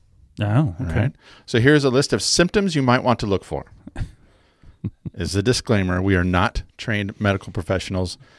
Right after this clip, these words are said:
Speaker 2: and our opinions in general really
Speaker 1: Yes.
Speaker 2: mean very little.
Speaker 1: Uh-huh.
Speaker 2: But here you go. So here's a list of symptoms. You're having a, you're having trouble trying to sleep.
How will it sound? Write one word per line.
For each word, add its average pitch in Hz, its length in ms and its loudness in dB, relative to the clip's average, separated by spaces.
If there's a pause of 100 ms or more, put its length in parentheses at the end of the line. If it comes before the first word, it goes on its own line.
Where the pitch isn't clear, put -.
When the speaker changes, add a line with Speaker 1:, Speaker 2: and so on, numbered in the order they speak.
(460)
Speaker 2:
and 120 220 2 (100)
our 120 240 6
opinions 208 680 2 (100)
in 131 180 0
general 98 540 0 (560)
really 90 320 0
Speaker 1:
Yes. 71 120 -10
Speaker 2:
mean 85 180 -8
very 67 200 -10
little. - 260 -18 (300)
Speaker 1:
Uh-huh. 98 300 -2 (340)
Speaker 2:
But 107 140 2
here 113 80 6
you 95 60 4
go. 76 100 -2
So 104 180 4
here's 113 200 4
a 113 40 4
list 104 220 2
of 92 80 0
symptoms. 78 420 -8
You're 104 120 4
having 120 420 4
a, 117 200 -2
you're 110 140 2
having 131 240 4
trouble 127 240 2
trying 107 160 0
to 123 60 -2
sleep. - 280 -6